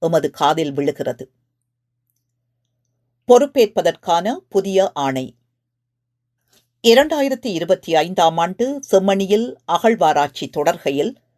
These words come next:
அரசியல் வசதிக்காக அல்ல, வரலாற்று பொறுப்பை நிறைவேற்றுவதற்காக அரசாங்கம் செயற்பட வேண்டும்.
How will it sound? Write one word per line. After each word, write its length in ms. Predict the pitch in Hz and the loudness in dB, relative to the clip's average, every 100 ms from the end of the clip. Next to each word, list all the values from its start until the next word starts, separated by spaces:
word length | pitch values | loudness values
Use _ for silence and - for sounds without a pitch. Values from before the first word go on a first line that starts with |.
| _ _ - | _ _ 0
அரசியல் 480 | 196 285 - 254 165 | 2 2 2 0 0
வசதிக்காக 800 | 151 156 214 233 - 147 - - | -2 0 -2 -4 -4 -4 -2 -6
அல்ல, 260 | 139 147 170 123 202 _ _ _ | -4 -4 -4 -6 -12 _ _ _
வரலாற்று 540 | 160 180 233 269 233 196 | 2 4 4 0 0 -8
பொறுப்பை 420 | - 170 165 165 151 135 | -6 -6 -2 -4 -4 -8
நிறைவேற்றுவதற்காக 1160 | 143 165 214 202 170 - 147 139 - 156 156 180 120 - _ - | -6 0 0 2 -2 0 -2 -2 0 0 2 0 0 -6 _ -2
அரசாங்கம் 640 | 170 208 190 147 - - - | 0 2 0 -2 -4 -6 -14
செயற்பட 440 | - 175 160 131 | -4 -2 -2 -4
வேண்டும். 360 | 120 120 120 123 | -4 -8 -10 -14